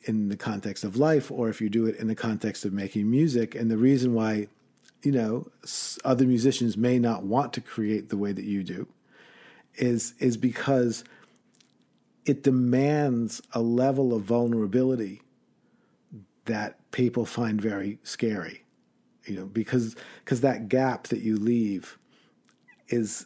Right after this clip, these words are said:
feels, it's like your safety zone, you know? And if you give that up, you're being vel-, very, there's a vulnerability that you have to endure. So musically, I would imagine that feels like, wow, you're just letting it come out and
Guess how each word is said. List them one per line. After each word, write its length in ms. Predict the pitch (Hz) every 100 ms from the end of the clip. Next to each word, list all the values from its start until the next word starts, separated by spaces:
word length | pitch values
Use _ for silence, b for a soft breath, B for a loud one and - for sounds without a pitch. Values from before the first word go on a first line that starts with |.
| _
feels, 600 | - 135 127 113 - - -
it's 180 | 113 -
like 180 | 120 120
your 100 | 104
safety 480 | - 127 120 110
zone, 320 | 95 95 80 - _ _ _ _ _ _ -
you 120 | 104
know? 200 | 104 117
And 100 | 113
if 80 | 107
you 100 | 113
give 240 | 104 131 117
that 220 | 117 113
up, 260 | 120 120 - B B B
you're 120 | 120
being 260 | 110 120 113
vel-, 280 | 113 113 110
very, 420 | 104 107 107 -
there's 260 | 110 113 110
a 40 |
vulnerability 880 | 98 120 123 110 98 110 110 104 95 _ _ _ _ -
that 140 | 117
you 160 | 107 92
have 300 | 107 104 -
to 180 | 104 90
endure. 560 | 104 98 110 110 85
So 160 | - 107
musically, 600 | 101 110 117 117 117 98
I 120 | 95
would 120 | 98
imagine 400 | 101 104 107 101
that 180 | 101 92
feels 280 | - 110 98
like, 200 | 95 -
wow, 220 | 104 101
you're 160 | 98 113
just 200 | 120 -
letting 260 | 107 98
it 80 | 98
come 180 | - 95
out 240 | 95 82 _ -
and 240 | 95 90